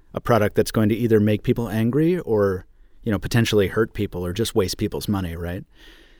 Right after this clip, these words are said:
So in some ways you have to, and I think, you, I don't know if you find this too, Marquez, but, like, you have to apply a lens to a potential sponsor,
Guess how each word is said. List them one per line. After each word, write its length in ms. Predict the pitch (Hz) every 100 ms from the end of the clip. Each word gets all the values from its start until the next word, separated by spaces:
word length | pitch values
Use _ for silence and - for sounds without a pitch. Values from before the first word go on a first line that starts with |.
| 117
So 220 | - 139 135
in 100 | 131
some 220 | 160 151
ways 220 | 151 135
you 100 | 131
have 180 | 127 -
to, 300 | 127 110 104 -
and 140 | 120
I 80 | 127
think, 240 | 180 151
you, 100 | 160 143
I 80 | 151
don't 80 | 185
know 80 |
if 100 | 165
you 100 | 147 147
find 220 | 156 123
this 160 | 110
too, 160 | - 131
Marquez, 320 | 101 - 98
but, 140 | 113 101
like, 240 | 98 - - - _ _ _ -
you 160 | 131 135
have 180 | 165 -
to 420 | 185 151 127 - _ _ _ _ _ _ _ -
apply 480 | 139 - - 143 175
a 100 | 165
lens 540 | 123 123 143 143 110
to 360 | - - 120 113
a 80 | 107
potential 520 | 120 - 139 147 113
sponsor, 720 | - - 127 139 - 98 90